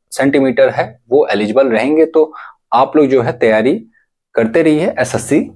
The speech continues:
जीडी का, ठीक है, क्योंकि यूपी पुलिस कांस्टेबल तो अभी कोई फिक्स नहीं है कब तक आएगा, और काफी हद तक जो सिलेबस है, वो उसमें सिमिलरिटी पाया जाता है। तो इसलिए आप लोग एसएससी जीडी की तैयारी करते रहिए, बहुत अच्छी वैकेंसी आ रही है, है ना,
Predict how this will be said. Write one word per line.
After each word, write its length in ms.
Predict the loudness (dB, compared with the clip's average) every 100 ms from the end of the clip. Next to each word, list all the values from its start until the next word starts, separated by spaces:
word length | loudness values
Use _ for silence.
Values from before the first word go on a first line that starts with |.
| _ -2
जीडी 400 | 2 2 4 2
का, 200 | -2 -16 -4
ठीक 180 | -2 -2
है, 60 |
क्योंकि 300 | -4 0 2
यूपी 140 | 4 4
पुलिस 200 | 2 0
कांस्टेबल 380 | -2 0 0
तो 80 | 2
अभी 180 | 2 2
कोई 320 | 4 2 2 -4 -6
फिक्स 200 | -2 0
नहीं 120 | 2
है 60 |
कब 160 | 0 0
तक 80 | 0
आएगा, 320 | 0 0 -4 -8 _ -6
और 320 | 0 0 -2 _ _
काफी 260 | -4 0 0
हद 160 | 0 0
तक 60 |
जो 160 | 0 0
सिलेबस 440 | 0 2 2 2 2
है, 60 |
वो 300 | 2 2 0 -6 -16 -8
उसमें 440 | -2 0 0 -4 _ _
सिमिलरिटी 380 | 0 2 4 2
पाया 200 | 2 0
जाता 320 | 0 -6 -8
है। 120 | -10
तो 200 | -4 -2 -2
इसलिए 320 | 0 2 2
आप 220 | 2 0 0
लोग 100 | 0
एसएससी 320 | -2 -2 -2
जीडी 280 | 0 2 2
की 80 |
तैयारी 260 | 2 2 2
करते 220 | 0 2
रहिए, 100 | 2
बहुत 260 | 2 2 2
अच्छी 220 | 0 0
वैकेंसी 380 | 0 0 0 0
आ 160 | 2
रही 120 | 4 2
है, 100 | 0
है 260 | -6 -2
ना, 220 | 0 -2